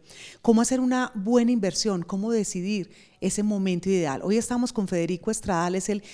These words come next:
gerente de La Lonja de Propiedad Raíz de Medellín y Antioquia, para que nos cuente cuáles son esas cinco claves, esos cinco aspectos que hay que tener en cuenta a la hora de comprar vivienda. Federico, bienvenido a Negocios, qué bueno tenerlo acá.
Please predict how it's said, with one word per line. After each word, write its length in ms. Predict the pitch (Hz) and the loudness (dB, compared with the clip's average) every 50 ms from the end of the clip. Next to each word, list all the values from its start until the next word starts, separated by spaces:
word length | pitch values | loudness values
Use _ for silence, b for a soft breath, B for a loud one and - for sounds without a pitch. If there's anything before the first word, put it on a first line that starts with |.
| B B | B B
gerente 440 | B - - 190 196 190 185 185 208 | B 0 2 4 4 4 4 2 0
de 60 | 208 | 0
La 100 | 196 185 | 2 0
Lonja 240 | 175 170 170 156 196 | 0 0 -2 -2 -2
de 80 | 190 185 | -4 -2
Propiedad 340 | 190 185 170 - 175 165 | -4 -6 -2 -2 -4 -2
Raíz 240 | 165 175 185 190 190 | -2 -2 -2 -2 0
de 80 | 175 202 | 0 0
Medellín 400 | 196 185 175 165 151 156 160 165 | 0 2 0 0 0 0 -2 -2
y 40 | 180 | -2
Antioquia, 440 | 208 - 233 202 156 - - 165 B B B B B B B | -2 0 0 0 0 0 -6 -10 B B B B B B B
para 180 | - 233 220 220 | -2 0 0 2
que 100 | - 220 | 0 0
nos 120 | 208 - | -2 0
cuente 300 | - 233 220 226 226 269 | 0 0 0 0 -2 -2
cuáles 280 | 262 - 269 262 262 - | -2 0 0 0 0 0
son 120 | 262 247 | 0 -2
esas 340 | 247 240 - 247 233 - - - | -2 -2 -2 -4 -6 -6 -10 -8
cinco 400 | - - 285 277 262 277 269 269 | -2 2 2 2 2 2 -2 0
claves, 420 | 254 254 202 165 147 139 160 - b b b b b | 0 0 0 0 -2 -4 -10 -12 b b b b b
esos 220 | b - - 247 233 | b -4 -2 -2 0
cinco 300 | - - 277 262 262 262 | 2 2 2 2 2 0
aspectos 500 | 254 233 - 214 165 - - - 151 - | -2 0 0 -2 -4 -4 -6 -10 -8 -6
que 80 | - | -6
hay 60 | 190 175 | -6 -6
que 100 | 202 - | -6 -6
tener 240 | - 196 208 202 | -2 -2 0 0
en 80 | 233 233 | 0 0
cuenta 380 | 226 - 226 185 175 - 208 - | 0 0 0 0 -2 -4 -6 -8
a 160 | - - 233 | -6 -4 -2
la 140 | 247 233 220 | 0 0 0
hora 260 | 208 196 196 208 196 | 0 2 0 0 0
de 160 | 196 185 180 | 0 -2 -2
comprar 400 | - 175 175 165 - 180 165 156 | -2 -4 -2 0 2 0 0 2
vivienda. 520 | 147 156 143 143 131 - - - - - _ _ _ B B B B B | 0 -2 -2 -2 -6 -8 -14 -20 -20 -20 _ _ _ B B B B B
Federico, 460 | - - 247 233 220 285 277 - 302 | 8 12 12 12 12 12 12 12 12
bienvenido 500 | 269 254 226 202 196 196 202 202 202 214 | 12 12 12 12 12 12 12 12 12 12
a 60 | 233 | 12
Negocios, 500 | 240 240 196 180 196 208 214 - 254 240 | 12 10 10 10 10 10 10 8 6 4
qué 120 | - - 220 | 8 12 12
bueno 220 | 214 208 214 226 | 12 12 12 12
tenerlo 360 | 220 233 208 185 170 165 165 | 8 8 6 6 6 6 2
acá. 260 | 170 175 - 147 135 | 2 0 -2 -12 -12